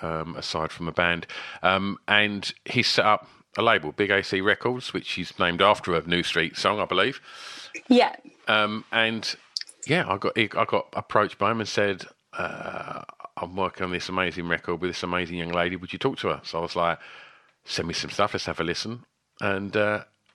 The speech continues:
Speaker 1: it must have been good 'cause we're here and we're chatting.
Speaker 2: <laughs>
Speaker 1: And, uh, and you, you've just been kind enough, literally about fifteen minutes ago, to send me the, the, the, the new single.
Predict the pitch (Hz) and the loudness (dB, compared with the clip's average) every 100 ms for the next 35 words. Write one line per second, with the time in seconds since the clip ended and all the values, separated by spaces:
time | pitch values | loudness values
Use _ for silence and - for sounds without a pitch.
0 | - 113 123 123 107 101 90 123 - 127 | 0 2 2 0 2 0 4 2 4 2
1 | 117 104 110 117 101 - 92 98 123 - | 6 6 6 4 0 4 4 4 -2 -2
2 | - - - - 320 - 285 - 101 107 | 0 2 4 4 4 4 2 2 2 4
3 | 107 - 143 147 156 180 165 220 208 185 | 6 6 4 2 2 2 4 4 4 4
4 | - 185 226 156 - 147 190 - 120 101 | 6 6 6 2 4 4 4 4 4 6
5 | 110 - 131 127 139 - 101 - 101 135 | 6 6 2 4 0 4 2 2 2 4
6 | 131 113 98 98 - 95 - 95 95 101 | 4 2 4 4 4 -2 -2 -2 0 2
7 | 101 95 117 117 90 76 | 2 2 2 2 2 0